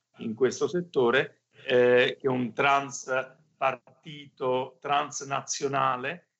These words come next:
eh, del quale io non faccio parte, però partecipo a delle conferenze, e loro hanno sviluppato questo settore, eh, cioè hanno sviluppato delle conferenze sul diritto alla conoscenza come base fondamentale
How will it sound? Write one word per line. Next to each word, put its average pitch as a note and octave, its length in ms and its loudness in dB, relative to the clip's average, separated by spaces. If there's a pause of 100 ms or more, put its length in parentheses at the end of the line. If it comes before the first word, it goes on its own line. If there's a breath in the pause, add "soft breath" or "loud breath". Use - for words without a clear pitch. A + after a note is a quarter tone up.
(120)
eh, B2+ 260 -2
del B2+ 160 0
quale C#3 240 4
io D3 120 4
non C3 160 -4
faccio C#3 300 -4
parte, B2+ 340 -2
però C#3 440 -8
partecipo B2 560 -6
a - 20 -6
delle A#2+ 200 -6
conferenze, A#2+ 1000 -4
e - 140 -4
loro E3 240 6
hanno D3 240 2
sviluppato D3+ 880 0
questo C3+ 520 -4
settore, C3+ 960 -2
eh, C3+ 300 0
cioè C#3+ 140 2
hanno C3+ 360 0
sviluppato C#3+ 420 -2
delle D3 160 4
conferenze C#3+ 580 -4
sul C#3 200 -6
diritto D3+ 360 -4
alla C3+ 220 4
conoscenza A#2+ 960 -8 (220)
come B2+ 480 2
base D3 380 0
fondamentale B2+ 1160 0